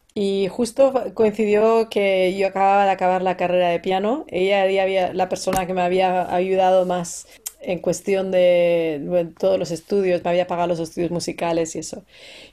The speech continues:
Tenía un vínculo con ella muy especial, con la música. Y, y por esta embolia que tuvo, no se, ella no podía hablar, no se podía mover, tu-, se, se quedó paralizada. Y un amigo mío me comentó, "Tú sabes que hay una cosa que se llama musicoterapia,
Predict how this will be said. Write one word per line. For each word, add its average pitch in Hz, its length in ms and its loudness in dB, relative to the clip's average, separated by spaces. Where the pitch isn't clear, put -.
Tenía 190 300 0
un 190 80 -2
vínculo 196 380 0
con 185 160 0
ella 180 180 2
muy 175 120 -2
especial, 165 500 -4
con 165 140 -6
la 165 80 -4
música. 170 540 -8
Y, 190 680 -2
y 202 120 -4
por 202 180 -2
esta 220 400 2
embolia 226 340 0
que 226 100 -2
tuvo, 285 420 0
no 214 220 -2
se, 202 280 0
ella 214 180 4
no 220 140 -2
podía 196 460 2
hablar, 208 400 2
no 185 140 -2
se 180 120 -6
podía 180 300 2
mover, 180 200 0
tu-, 180 220 -2
se, 170 220 -4
se 165 100 -6
quedó 175 200 0
paralizada. 170 680 -2
Y 220 100 2
un 240 80 4
amigo 262 280 4
mío 262 280 6
me 269 120 4
comentó, 214 460 2
"Tú 208 80 -6
sabes 220 280 0
que 269 100 -2
hay 262 120 2
una 233 220 0
cosa 196 240 -2
que 196 100 -2
se 190 120 -2
llama 190 180 0
musicoterapia, 175 1120 -2